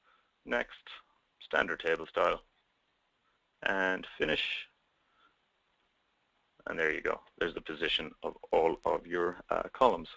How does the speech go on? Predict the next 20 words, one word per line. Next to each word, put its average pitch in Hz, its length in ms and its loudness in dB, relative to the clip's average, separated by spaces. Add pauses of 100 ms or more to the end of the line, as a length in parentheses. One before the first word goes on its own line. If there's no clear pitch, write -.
(120)
within - 220 -16
the 80 60 -10
project. - 420 -10 (1080)
And 98 120 2
again, 95 320 8
just - 160 0
like 90 160 2
the 87 80 2
other 80 140 4
example, 82 460 0
they 95 160 6
will 85 200 2
update 80 300 -2 (480)
as 80 220 -2
things - 160 -10
start - 240 -2 (360)
moving 76 240 -10
around. 71 280 -10 (3750)
Okay. - 300 -8 (3500)
Now, 151 240 10